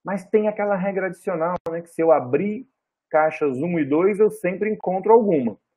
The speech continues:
Então, no caso onde não tem bola na caixa um, tem bola na caixa dois. E aí eu posso continuar pensando, né, como a maioria das pessoas vai fazer,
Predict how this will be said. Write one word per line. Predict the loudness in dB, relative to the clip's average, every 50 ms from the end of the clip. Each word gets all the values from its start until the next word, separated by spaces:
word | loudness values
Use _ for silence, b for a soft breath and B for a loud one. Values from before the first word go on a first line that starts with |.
| _ _ _ _ _ _ -18
Então, | -14 -8 -8 -6 -6
no | -6 -8 -6
caso | -2 0 2 4 4 2 2 2 0 2
onde | 2 2 0 0 -2 -2
não | 0 2 4 4 4 4 2 -2
tem | -2 -2 0 2
bola | 2 2 2 2 0 -2
na | -4 -8
caixa | -4 -4 -4 -4 -4 -8 -8
um, | -8 -8 -8 -10 -10 -14 _ _ _ _ _ _ _ _ _ _ _ _ _ _ _ _ -6
tem | -4 0 2
bola | 4 6 6 6 4 2 -8 _ _ _ _ _
na | -12 -12 -8
caixa | -4 -4 -4 -4 -4 -2
dois. | 0 0 0 0 -2 -8 _ _ _ _ _ _ _ _ _ _ _ _ _ _ _ _ _ _ _ _ -6 -2
E | 0 2 2
aí | 2
eu | 0 0 -4 0
posso | 0 0 0 0 -2
continuar | -2 -2 -2 -2 -2 -2 0 2 2 2 2 0 -2
pensando, | -4 -4 -4 -6 -6 -4 -4 -4 -4 -4
né, | -6 -6 -8 _
como | -14 -10 -10 -10 -12 _ _
a | -14
maioria | -12 -10 -8 -6 -4 -4
das | -4 -4 -6
pessoas | -8 -18 -16 -10 -8 -6 -6 -4
vai | -4 -4 -4 -4
fazer, | -6 -8 -6 -4 -4 -4 -4 -4